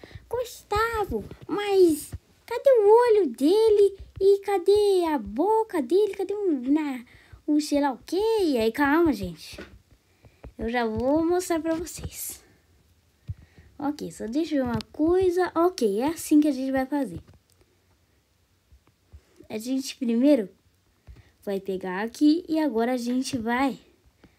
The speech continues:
por aqui e aqui também. A gente vai pôr mais uma camada de blocos aqui atrás.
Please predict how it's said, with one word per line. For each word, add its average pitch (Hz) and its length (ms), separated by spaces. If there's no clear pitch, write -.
por 196 260
aqui 247 580
e 330 120
aqui 311 220
também. 233 680
A 190 60
gente 208 200
vai 220 160
pôr 214 240
mais 240 320
uma 277 180
camada 247 760
de 185 140
blocos 220 380
aqui 233 200
atrás. 269 720